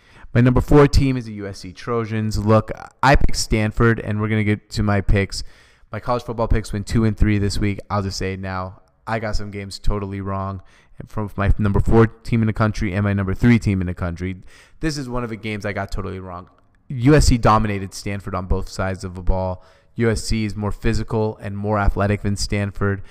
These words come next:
and I didn't expect them to push around Stanford like they did, but they did do it. So U S C is my fourth best team in the country.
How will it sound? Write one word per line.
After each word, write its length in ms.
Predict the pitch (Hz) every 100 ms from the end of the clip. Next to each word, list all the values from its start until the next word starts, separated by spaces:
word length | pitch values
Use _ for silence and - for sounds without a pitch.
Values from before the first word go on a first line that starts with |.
| - _ -
and 80 | 95
I 80 |
didn't 160 | 107 113
expect 360 | 110 - 110 -
them 100 | 104
to 80 |
push 260 | - 104 98
around 220 | 98 95
Stanford 560 | 95 - 95 92 92 82
like 160 | 82
they 100 | -
did, 320 | 87 95 87 -
but 120 | 85 _ _ -
they 140 | 110
did 160 | 104 110
do 160 | 131
it. 140 | 98 - _ _ - _ _ -
So 120 | 120
U 180 | 113 135
S 120 | -
C 320 | - 123 120
is 120 | 110
my 100 | 101
fourth 280 | 98 107 98
best 240 | 98 98
team 140 | - 98
in 60 |
the 80 | 95
country. 600 | - - 95 - 95 95